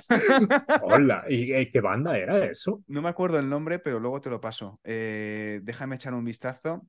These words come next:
Speaker 1: y lo he visto. Bueno, el típico
Speaker 2: Sí.
Speaker 1: de, con Hammerstein de, de Alemania, que andaban incluso,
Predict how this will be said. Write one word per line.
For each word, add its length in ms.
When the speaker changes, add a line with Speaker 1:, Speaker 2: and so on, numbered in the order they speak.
Speaker 1:
y 120
lo 80
he 20
visto. 340
Bueno, 220
el 100
típico 380
Speaker 2:
Sí. 140
Speaker 1:
de, 600
con 400
Hammerstein 540
de, 80
de 500
Alemania, 420
que 140
andaban 400
incluso, 460